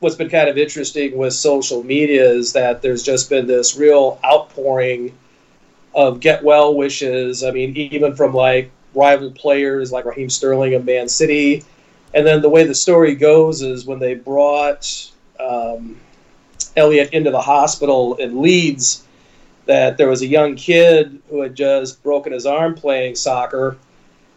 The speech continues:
and, uh, Elliot gave, gave him his Liverpool shirt. So, I mean, you know, what a, what a gesture! I mean, this young man has this horrific injury, and he's willing to reach out and literally give the shirt off his back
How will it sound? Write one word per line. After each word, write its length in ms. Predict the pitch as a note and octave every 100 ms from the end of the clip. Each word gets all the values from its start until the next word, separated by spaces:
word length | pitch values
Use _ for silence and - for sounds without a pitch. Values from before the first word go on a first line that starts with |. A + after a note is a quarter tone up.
| -
and, 440 | C3+ C3 C3 B2+
uh, 360 | B2+ B2 B2 B2+
Elliot 420 | D#3+ D3+ C#3+ C3+ C3+
gave, 320 | C#3+ C#3+ C3 C3 -
gave 220 | D3 C#3+
him 140 | C3+
his 220 | C3 A#2+ B2
Liverpool 440 | C#3+ D3 C3+ A#2
shirt. 580 | - B2+ A#2 A#2+ - - - - _ _ _
So, 200 | - C#3+
I 60 | C#3
mean, 560 | C#3+ C#3 C#3 C#3 C3+ - _ _ _
you 80 | E3
know, 360 | E3 E3 D#3+ - -
what 180 | G#3+
a, 140 | G3 F3
what 140 | A3+ G3
a 80 |
gesture! 640 | E3 D#3+ E3 - C3 A#2 B2
I 20 |
mean, 220 | C#3+ C#3
this 220 | C#3+ C#3
young 200 | D#3+ F3
man 560 | D3+ D3+ D#3 C#3+ C#3 C3 - D#3+
has 160 | C#3
this 160 | C#3+ -
horrific 440 | C#3 D#3 F3+ D#3+
injury, 640 | C#3+ E3 E3 C#3 A#2+ C3 - - - - - _ _ _
and 460 | D3+ D3+ D3 D3 C#3+
he's 220 | D#3+ C#3+
willing 280 | D#3+ F3+ E3+
to 120 | D#3+
reach 320 | D3+ D#3+ E3 D#3+
out 300 | D3+ D3+ D#3
and 100 | D3+
literally 320 | E3+ E3+ D#3+
give 220 | D3 C3
the 80 | B2+
shirt 280 | - D#3 D3
off 200 | C#3 C3
his 160 | B2
back 760 | - C#3 B2+ C#3 C#3+ - -